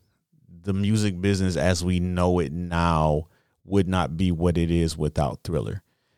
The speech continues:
It spawned the three most iconic videos of all time, three of the most iconic videos of all time, I should say. One of them possibly being the most iconic video. It definitely influenced every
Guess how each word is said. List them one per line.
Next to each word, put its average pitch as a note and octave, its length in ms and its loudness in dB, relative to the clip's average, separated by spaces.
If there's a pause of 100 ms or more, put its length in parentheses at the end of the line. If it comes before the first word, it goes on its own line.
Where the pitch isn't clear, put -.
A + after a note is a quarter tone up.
(120)
It F2+ 140 -2
spawned F2 920 0 (680)
the G2+ 140 2
three G#2 340 0
most F#2 300 0
iconic G2+ 640 0 (120)
videos G2+ 680 0
of C3 120 -4
all B2+ 220 2
time, C#3 420 -2
three A#2+ 160 0
of A#2+ 100 2
the B2+ 100 0
most B2 240 0
iconic B2+ 400 0
videos B2 320 2
of B2 80 0
all B2+ 160 0
time, C3 280 0
I B2 80 2
should B2+ 180 -4
say. B2+ 280 2 (460)
One G2+ 340 -2
of G#2+ 100 2
them G2 180 0
possibly G2+ 500 0
being F#2+ 340 2
the F#2 80 2
most F2 400 2
iconic A2+ 500 0
video. A2+ 340 0
It G2+ 200 -2
definitely F#2+ 640 2 (520)
influenced G#2+ 680 2 (140)
every G#2+ 580 2